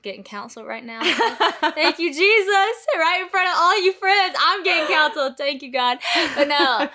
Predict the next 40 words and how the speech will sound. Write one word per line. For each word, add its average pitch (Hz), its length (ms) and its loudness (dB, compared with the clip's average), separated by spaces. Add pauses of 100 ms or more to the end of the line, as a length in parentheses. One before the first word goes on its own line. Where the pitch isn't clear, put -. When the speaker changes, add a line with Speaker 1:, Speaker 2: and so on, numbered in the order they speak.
(140)
Speaker 2:
<laughs> - 280 -18
Speaker 1:
I, 262 280 0
I 277 40 0
do 285 100 -6
wanna 339 140 -2
talk 285 140 -2
to 269 60 -12
you 262 60 -2
about 214 160 -4
your 202 100 -6
relationship, 208 340 -8
though, 190 140 -8
'cause 196 260 -14
you 214 180 -10
said 196 320 -6
you 196 120 -10
were 196 60 -8
in 196 100 -6
a 196 40 -8
four-year 190 380 -8
relationship 185 580 -6
and 190 160 -12
then 185 420 -10
you 196 280 -10
had 190 240 -10
to 180 40 -12
get 180 140 -10
out. 196 180 -8
So 220 120 -10
you've 190 320 -8
Speaker 2:
Mm-hmm. 170 120 -8
Speaker 1:
gone 175 260 -8
through 117 160 -16
this 113 300 -14
and - 120 -12
Speaker 2:
Yeah. 180 200 -8
Speaker 1:
then 196 140 -12
you 190 300 -10
waited, 180 640 -6
um, 180 480 -6